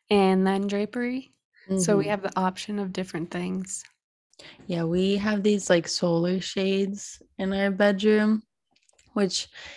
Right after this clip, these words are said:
Speaker 2: they diffuse the light, but in the mornings, like, if you are not a sunlight morning person, good luck, because the sun will still
Speaker 1: <laughs>
Speaker 2: come <laughs> through them.
Speaker 1: There's so many different options.
Speaker 2: There is. And I love the sun. Like, I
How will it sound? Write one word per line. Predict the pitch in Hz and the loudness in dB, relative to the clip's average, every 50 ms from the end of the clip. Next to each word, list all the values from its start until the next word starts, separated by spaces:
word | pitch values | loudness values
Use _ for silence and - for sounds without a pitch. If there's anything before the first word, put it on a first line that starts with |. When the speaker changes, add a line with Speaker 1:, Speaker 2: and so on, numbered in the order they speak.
| - - - - _ | -18 -18 -20 0 _
Speaker 2:
they | - 202 214 | 6 8 8
diffuse | 190 202 208 196 - - - 175 175 170 170 175 190 208 208 - - - 262 | 8 6 4 4 4 -2 0 4 6 8 8 8 6 4 0 -2 0 2 4
the | 254 262 | 6 8
light, | 254 254 254 254 254 262 262 269 - _ | 8 8 8 6 6 6 4 2 -2 _
but | - 190 180 180 | 0 0 0 2
in | 185 185 | 0 0
the | 185 | 0
mornings, | 180 180 180 180 180 185 196 208 214 214 208 | -2 -2 -2 -2 -2 -2 -2 -2 -2 -2 -2
like, | 202 175 180 | -4 -4 -4
if | 175 147 - - | -6 -8 -6 -4
you | 170 175 185 185 190 202 214 208 - - 196 | 0 2 4 4 6 6 4 4 2 2 2
are | 190 185 | 2 2
not | 185 190 196 196 180 | 2 2 2 2 2
a | 180 | 0
sunlight | 175 - - 185 175 175 180 185 185 185 190 196 180 - | 0 0 2 2 2 2 2 2 2 2 0 0 -2 -2
morning | 185 175 170 170 175 180 180 190 196 185 | -2 0 0 2 0 0 2 0 0 0
person, | 208 202 208 196 190 - 214 208 208 196 165 | 2 2 0 0 0 -2 -2 -2 -2 -2 -2
good | 170 165 156 | -2 0 2
luck, | 156 147 143 - - - _ 165 | 4 4 4 4 0 -4 _ -10
because | 185 - - - 165 160 | -10 -8 -4 -4 -4 -4
the | 165 170 | -4 -6
sun | - - 170 160 156 | -2 -2 0 0 0
will | 147 156 | 0 -2
still | - - 262 156 156 | 2 4 4 4 4
Speaker 1:
<laughs> | - 220 | 4 4
Speaker 2:
come | 185 202 | 4 4
<laughs> | 190 185 | 4 6
through | - 254 220 220 220 | 8 10 10 10 8
them. | 208 247 269 254 269 330 311 - - - 294 - - _ _ _ _ 359 359 - - - - - - | 8 8 8 10 10 8 8 6 2 -4 -6 -6 -6 _ _ _ _ -8 -6 -6 -10 -10 -12 -10 -4
Speaker 1:
There's | - 233 247 247 - | -2 -2 0 -2 -2
so | - 247 254 302 | 2 4 6 6
many | 339 381 359 330 254 220 | 6 6 6 6 4 4
different | 226 254 240 - 247 240 - | 2 0 4 6 6 6 6
options. | - 185 196 226 - - - - 185 190 202 208 - - - - _ - | 2 0 -2 -2 -4 -4 -6 -4 -4 -6 -6 -10 -12 -14 -18 -16 _ -2
Speaker 2:
There | 233 226 240 247 262 285 | 4 6 8 8 8 8
is. | 294 269 233 - | 6 6 6 6
And | 196 196 - - | 4 4 4 4
I | 202 220 254 330 415 370 | 6 6 6 6 6 6
love | 269 208 196 190 190 196 185 | 6 6 6 6 4 4 2
the | 170 165 | 0 -2
sun. | - - 156 160 160 160 | -2 -2 -6 -6 -4 -4
Like, | 175 180 - - _ | -4 -6 -6 -2 _
I | 170 175 185 202 214 226 233 240 247 254 254 247 | 4 6 6 8 8 8 8 8 8 6 6 4